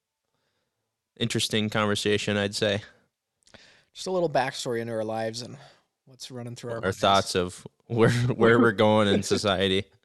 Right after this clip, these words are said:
Speaker 2: <laughs>
Speaker 1: and why we're
Speaker 2: Honestly.
Speaker 1: here.
Speaker 2: Yeah.
Speaker 1: Like we're some know-it-alls.
Speaker 2: Yeah.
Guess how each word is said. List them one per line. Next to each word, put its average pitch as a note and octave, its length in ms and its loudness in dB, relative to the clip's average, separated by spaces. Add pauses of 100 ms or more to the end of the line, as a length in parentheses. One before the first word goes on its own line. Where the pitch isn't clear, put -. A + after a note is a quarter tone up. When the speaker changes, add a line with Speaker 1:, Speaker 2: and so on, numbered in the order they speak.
(200)
Speaker 2:
<laughs> - 420 -20
Speaker 1:
and F#2+ 140 -4
why G2 180 2
we're F#2+ 80 2
Speaker 2:
Honestly. G2 180 0
Speaker 1:
here. F#2+ 220 2 (760)
Speaker 2:
Yeah. C3 100 -10
Speaker 1:
Like G#2 140 -4
we're G2+ 100 2
some F#2+ 500 -2
know-it-alls. F#2 720 0 (800)
Speaker 2:
Yeah. C3 60 -20